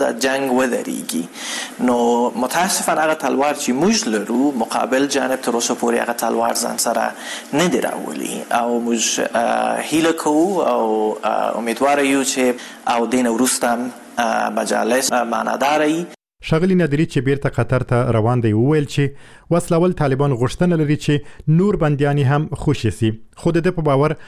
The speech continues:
Speaker 2: دا غوښتنه داسې وخت کې کیږي چې د طالبانو د څه باندې پنځه زره بندیانو خوشي کېدل په افغانستان کې د روانې جګړې د بندېدو سبب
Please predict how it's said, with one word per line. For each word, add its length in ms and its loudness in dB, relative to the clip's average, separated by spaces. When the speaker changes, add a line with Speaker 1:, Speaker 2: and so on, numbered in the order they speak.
Speaker 2:
دا 100 4
غوښتنه 480 2
داسې 260 0
وخت 160 -2
کې 180 0
کیږي 340 2
چې 440 0
د 140 0
طالبانو 400 2
د 100 0
څه 180 -4
باندې 380 2
پنځه 320 2
زره 180 0
بندیانو 460 2
خوشي 220 -2
کېدل 360 2
په 80 0
افغانستان 360 0
کې 260 0
د 80 -
روانې 360 2
جګړې 280 2
د 20 2
بندېدو 320 2
سبب 360 0